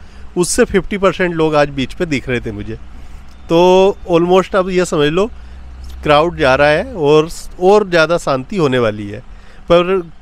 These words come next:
कुछ लोग हैं जो अब plan कर रहे हैं ना अपना जनवरी में आना, तो वो अच्छे से plan कर सकते हैं, but ये strike स्ट्राइक है ना, इनके बाद ही आना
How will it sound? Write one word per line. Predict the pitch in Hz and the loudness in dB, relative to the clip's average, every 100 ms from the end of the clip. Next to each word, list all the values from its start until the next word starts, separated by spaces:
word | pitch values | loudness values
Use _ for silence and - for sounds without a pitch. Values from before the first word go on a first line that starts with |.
| - | -8
कुछ | 220 208 | -4 -2
लोग | 240 202 185 | 2 2 4
हैं | 190 | 2
जो | 190 196 | 4 4
अब | 185 196 190 | 4 0 -2
plan | 170 151 156 | 0 2 2
कर | 165 | 0
रहे | 156 | 2
हैं | 185 | 2
ना | 269 | 0
अपना | 247 254 | 0 -2
जनवरी | 165 160 - 165 | 2 2 4 2
में | 170 151 | 2 0
आना, | 123 120 - - - - - - | 0 -4 -8 -18 -18 -16 -14 -6
तो | 180 | 2
वो | 208 247 214 - | 4 4 0 -6
अच्छे | 175 - - 175 | -4 -2 0 0
से | 165 | 2
plan | 147 131 | 0 -2
कर | 123 123 | -2 -4
सकते | 143 120 180 | -4 -6 -4
हैं, | 185 | 0
but | 180 165 185 | 0 0 0
ये | 185 | 0
strike | - - 160 156 | 0 0 0 2
स्ट्राइक | 165 - 170 156 | -4 0 0 2
है | 175 | 0
ना, | 190 | 2
इनके | 180 165 185 | 0 -2 0
बाद | 147 135 | 2 2
ही | 139 | 0
आना | 127 117 | -2 -4